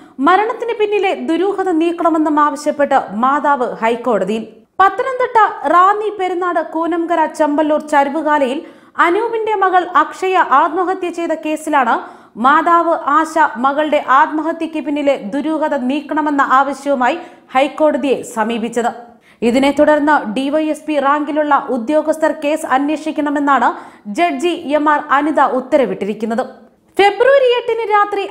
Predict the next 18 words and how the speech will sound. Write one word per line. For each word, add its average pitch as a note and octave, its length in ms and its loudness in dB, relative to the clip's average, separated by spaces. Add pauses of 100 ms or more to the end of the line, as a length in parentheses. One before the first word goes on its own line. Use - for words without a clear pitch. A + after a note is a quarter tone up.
(100)
അക്ഷയ G4 280 -2 (100)
വീട്ടിൽ F4+ 240 0 (120)
ആത്മഹത്യ F#4+ 440 -2 (100)
ചെയ്തതിന് E4 360 -4
പിന്നിൽ E4 200 -2 (120)
ചിലരുടെ E4 400 4 (180)
ഭീഷണിയും E4+ 500 -2
മറ്റുമുണ്ടെന്ന് D#4 600 -2
കാട്ടിയാണ് C#4+ 500 0 (260)
മാതാവ് D4 420 2 (140)
കോടതിയെ C#4 400 2 (120)
സമീപിച്ചത്. A3+ 500 -4 (400)
മകൾ C4 220 2 (200)
ആത്മഹത്യ D#4 580 -2
ചെയ്യാൻ D4+ 240 -2 (140)
കാരണക്കാരൻ D4+ 680 0 (160)
കാമുകനെന്നാണ് D4 800 0 (440)
മാതാപിതാക്കളുടെ F4+ 880 2